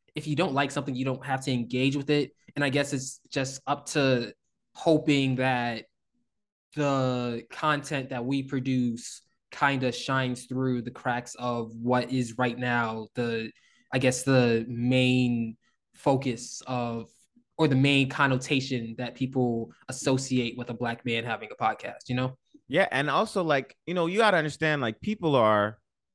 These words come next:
Speaker 2: every-, we're in the microwave society. Everyone, everybody wants things quick.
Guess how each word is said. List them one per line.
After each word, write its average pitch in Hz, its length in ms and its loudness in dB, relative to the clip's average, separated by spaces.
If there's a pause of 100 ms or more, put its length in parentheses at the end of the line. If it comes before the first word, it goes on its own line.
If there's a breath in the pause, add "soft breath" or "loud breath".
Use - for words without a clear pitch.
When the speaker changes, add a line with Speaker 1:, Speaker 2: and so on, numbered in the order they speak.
(140)
Speaker 2:
every-, 202 260 2
we're 190 300 2
in 180 80 2
the 160 80 2
microwave 147 480 2
society. 131 480 2
Everyone, 160 560 -4
everybody 156 360 2
wants 143 360 0
things 123 260 -4
quick. - 460 0